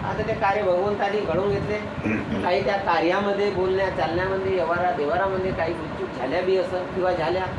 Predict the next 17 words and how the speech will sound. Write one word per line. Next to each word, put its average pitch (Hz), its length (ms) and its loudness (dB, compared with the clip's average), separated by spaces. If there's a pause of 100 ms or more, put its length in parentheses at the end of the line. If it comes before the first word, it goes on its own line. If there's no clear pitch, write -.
(480)
तर 180 40 0
याची 170 340 4
मला 175 220 2
भगवान 170 480 0
बाबा 180 400 2
हनुमानजी 175 460 0
मला 170 300 0
क्षमा 147 300 -2
करा. - 1000 -6
ज्या 226 180 6
दिवसापासून 233 720 4
मी 233 80 4
मार्गामध्ये 196 600 2
आलो, 190 160 2
त्या 185 200 2
दिवसापासून 180 720 0
आजपर्यंत 214 720 0